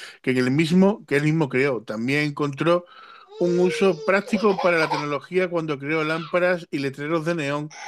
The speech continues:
y Tesla tenía letreros de neón que eran diseñados, diseños únicos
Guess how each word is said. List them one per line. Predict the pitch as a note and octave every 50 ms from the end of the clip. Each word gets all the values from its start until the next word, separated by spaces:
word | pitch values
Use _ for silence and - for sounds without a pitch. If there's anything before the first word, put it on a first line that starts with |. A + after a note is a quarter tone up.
| - - - -
y | C#3
Tesla | C#3 D3+ D#3 E3+ F#3 F3+ E3
tenía | E3+ D#3 D#3 E3 E3 E3
letreros | E3 D3 C#3 C#3 D3+ D3 D3 D3
de | D3 D#3 D3+
neón | D3 D3 D3+ D#3 D#3 D3+
que | - C#3+ C#3+
eran | D3+ D#3+ D#3+ D#3
diseñados, | D3 C#3 B2+ - C3+ C3 C3+ D3 D3+ D#3+ E3 D3+ D#3 - _
diseños | - C3+ B2+ - E3+ E3 E3+ D#3 - -
únicos | D3+ D3+ D3+ D3+ D#3+ F3 E3+ D#3+